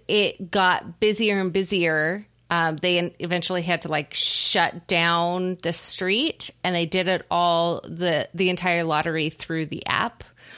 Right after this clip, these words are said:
or through the website. Um, and so they s-, did digital Ham for Hams, where,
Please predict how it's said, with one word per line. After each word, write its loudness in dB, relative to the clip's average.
or -2
through -4
the -4
website. -2
Um, 2
and -2
so 2
they 0
s-, -4
did 0
digital 2
Ham -2
for -4
Hams, -4
where, 0